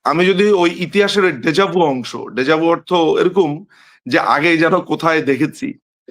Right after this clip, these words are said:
আমি শুধু সুনিশ্চিত না, আমি আপনাকে একটা টাইম ফ্রেম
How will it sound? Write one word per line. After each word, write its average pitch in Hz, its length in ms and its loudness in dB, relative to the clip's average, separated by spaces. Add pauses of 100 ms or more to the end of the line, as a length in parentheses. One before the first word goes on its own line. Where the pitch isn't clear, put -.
(880)
আমি 185 320 0
শুধু 208 280 -2
সুনিশ্চিত 196 600 -2 (120)
না, - 360 -8
আমি 165 220 2
আপনাকে 175 280 0
একটা 175 180 -2
টাইম 151 420 0
ফ্রেম 170 320 -2